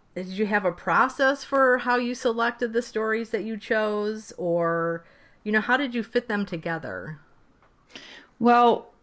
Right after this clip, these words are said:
Speaker 2: I'm sort of a one-lane person in <laughs> many ways. I tend to write about relationships. I really like to write about love, whether it's romantic love, parental love, friendship love. I really like exploring and writing about what attracts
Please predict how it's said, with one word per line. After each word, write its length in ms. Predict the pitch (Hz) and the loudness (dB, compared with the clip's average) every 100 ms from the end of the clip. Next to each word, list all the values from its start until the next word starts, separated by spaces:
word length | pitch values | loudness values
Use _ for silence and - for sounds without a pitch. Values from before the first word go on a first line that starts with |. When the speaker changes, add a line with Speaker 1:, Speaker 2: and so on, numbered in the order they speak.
| _ _ - | _ _ -2
Speaker 2:
I'm 180 | 233 254 | 2 2
sort 240 | - 311 | 2 2
of 120 | 320 262 | 2 4
a 100 | 190 | 4
one-lane 640 | 175 180 202 202 202 196 190 | 4 2 2 2 2 2 2
person 400 | 160 - - 339 | 2 2 0 2
in 160 | 330 | 4
<laughs> 0 | |
many 300 | 381 - 339 | 4 4 2
ways. 400 | - 359 339 330 | 4 4 4 6
I 100 | 277 | 4
tend 260 | 269 262 285 | 4 4 4
to 60 | 226 | 4
write 220 | 185 190 | 4 4
about 420 | 190 175 175 - | 4 2 2 -2
relationships. 800 | 208 269 320 320 - 262 123 - | 2 4 2 0 -4 -4 -8 -8
I 80 | 202 | -4
really 400 | 196 208 214 226 | 0 4 4 4
like 340 | 202 202 190 196 | 2 2 0 0
to 120 | 196 | 0
write 160 | 175 180 | 0 2
about 260 | 185 202 | 2 4
love, 300 | 190 165 156 180 | 2 2 0 0
whether 260 | 180 180 | 2 2
it's 280 | 175 - - - - - - | 0 -2 -14 -18 -20 -8 2
romantic 580 | 196 202 226 226 233 | 4 6 4 2 2
love, 440 | 226 202 202 196 190 | 4 6 6 4 0
parental 460 | 170 180 220 226 | 0 4 4 4
love, 480 | 208 196 196 196 190 | 6 6 8 6 2
friendship 480 | - 196 196 214 208 | 2 2 2 -2 0
love. 420 | 190 185 180 180 - - - - - | 2 4 2 -2 -12 -20 -20 -20 -2
I 60 | 214 | 0
really 480 | 226 262 269 262 - - - _ 214 | 4 4 6 4 2 -4 -20 _ -2
like 500 | 208 208 208 208 - | 0 4 4 4 -2
exploring 760 | 190 - - 220 226 233 220 | -4 -8 -2 2 6 6 6
and 120 | 185 | 6
writing 300 | 185 190 196 | 6 6 4
about 500 | 185 175 175 175 - | 4 4 6 4 -2
what 380 | 185 196 220 - | -4 2 2 2
attracts 560 | 214 - 202 196 - | -4 0 2 2 -4